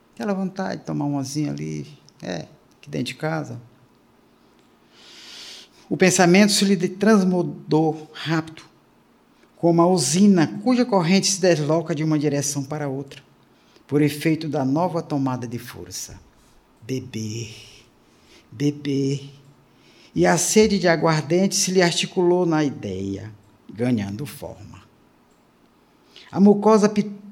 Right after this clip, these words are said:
pituitária se lhe aguçou, como que mais fortemente impregnada do cheiro acre que vagueava no ar.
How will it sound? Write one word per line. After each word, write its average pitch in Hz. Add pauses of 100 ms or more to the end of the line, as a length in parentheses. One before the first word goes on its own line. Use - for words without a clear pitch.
pituitária 160
se 160
lhe 165
aguçou, 160 (440)
como 190
que 190
mais 190
fortemente 165
impregnada 170
do 151
cheiro 165
acre 156 (220)
que 151
vagueava 135
no 147
ar. 120